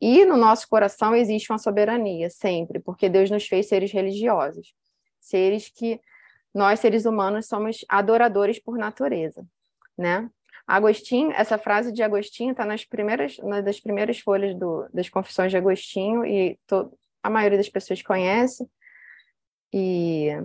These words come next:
tá escrito: "Criaste-nos para ti, o nosso coração não encontra sossego enquanto não repousar em ti." Por quê?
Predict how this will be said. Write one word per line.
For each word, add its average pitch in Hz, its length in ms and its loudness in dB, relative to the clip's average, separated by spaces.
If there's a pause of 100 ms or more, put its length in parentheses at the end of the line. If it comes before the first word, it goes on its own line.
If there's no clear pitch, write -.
(280)
tá 175 80 4
escrito: 175 340 0
"Criaste-nos 202 560 4
para 190 240 2
ti, 247 300 0
o 269 40 2
nosso 233 260 0
coração 220 520 0
não 233 160 -2
encontra 254 340 -4
sossego 233 480 0
enquanto 226 400 -2
não 226 120 -2
repousar 214 600 -2
em 247 120 -2
ti." 190 340 -10 (580)
Por - 180 -4
quê? 180 360 0